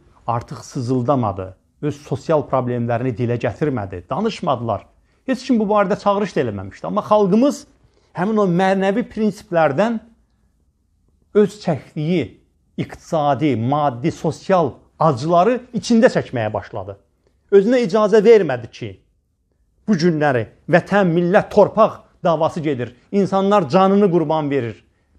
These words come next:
bədənini, sağlamlığını qurban verir. Mən pul davası aparmayım.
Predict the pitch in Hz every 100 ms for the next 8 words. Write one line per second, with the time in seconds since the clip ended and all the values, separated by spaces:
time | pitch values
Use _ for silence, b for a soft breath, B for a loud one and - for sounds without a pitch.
0 | _ _ - 202 202 208 208 208 - 233
1 | 202 208 202 202 220 175 151 160 147 147
2 | 208 - b 156 160 - 175 156 135 139
3 | 165 - 165 123 95 87